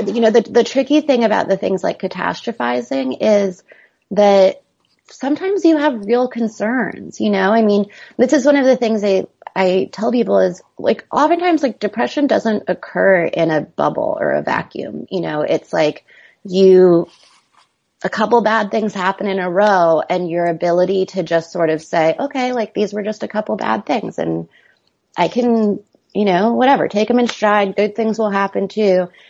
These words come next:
is just eroded to the point that you're like, "Oh no, like, this is the end. This is the absolute end."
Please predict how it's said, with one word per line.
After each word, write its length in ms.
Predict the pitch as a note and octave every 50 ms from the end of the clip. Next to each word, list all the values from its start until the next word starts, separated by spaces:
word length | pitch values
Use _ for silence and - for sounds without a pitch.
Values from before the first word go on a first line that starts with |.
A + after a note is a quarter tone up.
| _ _ -
is 200 | - F#3+ F#3+ F3+
just 260 | - - F#3 F#3 -
eroded 600 | G3+ F3+ E3+ G3+ G#3+ A3+ A#3+ A#3+ G3 F#3 F3+ F3
to 100 | - G3+
the 80 | F3 F3+
point 340 | E3+ - - F#3 E3+ F#3+ -
that 160 | F3+ E3 -
you're 240 | D#3+ E3 D#3+ D#3+ D3+
like, 380 | D#3 D3 D3 D3 C#3+ - - _ _ _ _ _ _ _ _ - -
"Oh 160 | - G#3 G3
no, 380 | F3 D#3 E3 E3+ C#3 - - -
like, 400 | - E3 D3+ D3 C#3+ C#3 _ -
this 200 | E3 E3+ E3+ -
is 120 | F#3 D#3+
the 160 | - E3+ -
end. 340 | - - D3 D3 - - E3
This 200 | F3 F3+ E3 E3
is 100 | E3 D3+
the 120 | E3 D#3+ C3+
absolute 440 | D3 - - - - E3 D3 -
end." 280 | - G3 G#3+ G#3+ F#3+